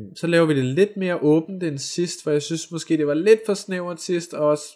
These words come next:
det er måske lidt et mærkeligt spørgsmål, selvom I kommer med nogle rigtig gode svar. Men det har jeg tænkt lidt over siden. Øh, hvordan ser I på døden? Hvordan forholder I jer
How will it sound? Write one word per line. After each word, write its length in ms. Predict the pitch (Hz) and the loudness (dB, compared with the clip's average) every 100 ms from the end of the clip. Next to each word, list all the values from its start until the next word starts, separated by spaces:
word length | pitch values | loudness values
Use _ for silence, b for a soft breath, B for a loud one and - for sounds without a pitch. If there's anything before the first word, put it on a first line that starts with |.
| _ | _
det 60 | - | -16
er 60 | 170 | -10
måske 240 | 165 - | -8 -2
lidt 180 | 165 175 | -2 -2
et 100 | 170 | -4
mærkeligt 400 | 160 143 147 175 | -4 -4 -6 -10
spørgsmål, 440 | - 165 160 156 | -4 -4 -4 -8
selvom 260 | 147 185 170 | -6 -8 -6
I 60 | |
kommer 240 | 151 160 151 | -2 0 0
med 80 | 143 | -4
nogle 160 | 127 | -2
rigtig 200 | 139 143 | -2 -2
gode 220 | 160 151 | 0 0
svar. 280 | 147 160 139 147 - b b b _ | 0 -4 -4 -6 -14 b b b _
Men 100 | 143 | 2
det 40 | |
har 60 | 151 | 2
jeg 60 | |
tænkt 160 | 160 185 | 2 0
lidt 120 | 165 | 2
over 180 | 151 143 | 2 2
siden. 460 | 143 143 147 156 160 _ _ _ _ _ _ _ _ _ _ _ _ _ - _ _ | 0 0 0 -2 -8 _ _ _ _ _ _ _ _ _ _ _ _ _ -18 _ _
Øh, 560 | 143 135 127 117 110 107 104 - - 151 _ _ _ _ _ _ _ _ _ _ _ _ _ _ _ | 0 2 2 0 -2 -6 -12 -18 -20 _ _ _ _ _ _ _ _ _ _ _ _ _ _ _ _
hvordan 420 | 143 151 - 180 214 | 4 6 6 2 2
ser 320 | - 226 220 | -2 6 6
I 140 | 165 | 6
på 140 | 165 151 | 4 0
døden? 320 | 165 170 143 | 0 0 0
Hvordan 280 | 139 160 190 | 0 -2 -2
forholder 520 | 190 - 208 196 160 - | -6 -2 0 0 -2 -4
I 220 | 175 180 | -6 2
jer 280 | 139 117 123 | 2 2 -4